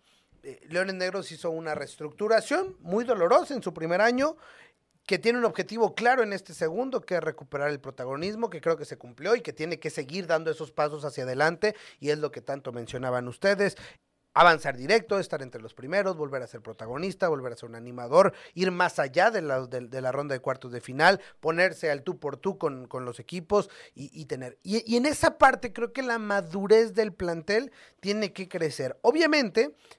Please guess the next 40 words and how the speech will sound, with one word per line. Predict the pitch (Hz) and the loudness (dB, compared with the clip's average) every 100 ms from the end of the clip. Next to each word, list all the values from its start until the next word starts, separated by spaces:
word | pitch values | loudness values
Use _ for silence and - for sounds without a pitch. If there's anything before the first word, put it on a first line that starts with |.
| _ | _
ya | 135 151 240 | 0 4 4
no | 302 | 4
es | 226 | 0
el | 269 | -4
plantel | 180 175 165 - 214 | -4 -6 -6 -8 -8
de | 220 | -8
los | 190 - | -8 -12
juveniles, | 151 135 143 185 196 156 | -12 -10 -8 -8 -8 -6
de | 139 | -8
los | 131 127 | -8 -8
novatos, | 135 170 175 170 180 | -2 0 0 -2 -8
llegaron | 156 156 160 151 | -8 -8 -8 -6
hombres | 160 214 196 - | -6 -6 -8 -10
con | 123 | -10
mucha | 143 135 | -10 -10
experiencia, | 135 - 123 165 165 156 | -16 -12 -6 -6 -4 -8
con | 143 | -8
recorrido, | 123 120 127 160 185 175 131 - - | -10 -8 -4 -2 2 2 2 -4 -16
eh, | - 135 123 120 - | -10 -8 -8 -14 -8
nombres | 185 190 160 | -2 0 -2
como | - 131 | -4 -8
el | 123 | -8
de | 117 | -8
Pipe | 120 117 | -8 6
López, | 160 190 143 | 8 8 6
como | 127 127 | -6 -6
el | |
de | 123 | -6
Rodrigo | 123 135 135 | -6 -6 -8
Godínez, | 127 165 180 135 | -8 -8 -10 -10
como | 120 | -10
el | 120 | -8
de | |
Jairo | 120 135 117 | -2 -2 -2
González, | 120 165 175 160 | -6 -2 -2 -2
como | - 123 | -12 -14
el | |
de | 117 | -12
Romario | 117 123 135 123 | -10 -8 -8 -8
Hernández, | 131 170 185 175 | -2 0 0 -2